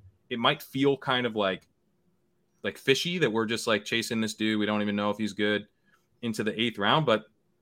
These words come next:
to me, it's kind of an efficient market thing where it's like, we just are trusting, trusting the rushing, and we're not letting the fact that Lance burned us really hard,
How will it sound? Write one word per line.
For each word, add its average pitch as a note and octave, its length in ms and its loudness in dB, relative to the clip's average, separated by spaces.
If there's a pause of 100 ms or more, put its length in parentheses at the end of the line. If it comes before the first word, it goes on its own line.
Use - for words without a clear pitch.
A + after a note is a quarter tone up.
(520)
to A#2+ 80 -6
me, C#3+ 120 4
it's G#3 120 2
kind C3+ 180 4
of B2+ 60 -2
an B2 80 4
efficient A2+ 380 0
market A2+ 320 0
thing F#2 280 -6
where F#2+ 120 -2
it's - 120 -8
like, G2 300 -2 (680)
we G2+ 220 -4
just A2+ 220 -4
are B2 60 4
trusting, B2+ 480 0
trusting B2+ 300 2
the B2+ 80 2
rushing, A2+ 400 0
and A#2 160 0
we're G#2+ 120 2
not G#2+ 360 4
letting G#2 260 0
the G2+ 60 0
fact G#2 320 2
that F#2+ 140 -4
Lance G#2+ 220 -2
burned G2 240 -4
us - 140 -8
really F#2 180 -6
hard, F#2 280 -2